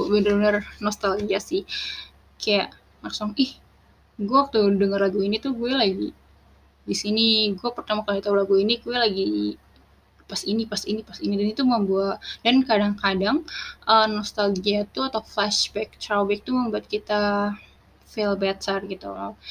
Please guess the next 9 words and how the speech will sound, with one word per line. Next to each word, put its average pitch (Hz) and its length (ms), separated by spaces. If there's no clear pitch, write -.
Di 208 80
berba-, 202 480
eh, 214 160
di 220 240
kenang-kenang-, 214 640
kenangan-kenangan 220 960
tertentu 226 480
membuat 214 320
kita 202 480